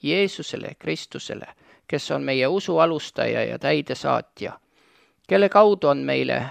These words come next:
avatud tee Jumala, meie taevase Isa juurde.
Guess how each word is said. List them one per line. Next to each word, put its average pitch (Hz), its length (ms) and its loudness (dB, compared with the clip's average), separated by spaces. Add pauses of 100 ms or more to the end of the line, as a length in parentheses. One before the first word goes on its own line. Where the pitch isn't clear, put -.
(100)
avatud 160 480 2 (100)
tee 143 240 2
Jumala, 147 580 0 (180)
meie 123 240 -6
taevase 165 560 2
Isa 143 240 -4
juurde. 123 500 -8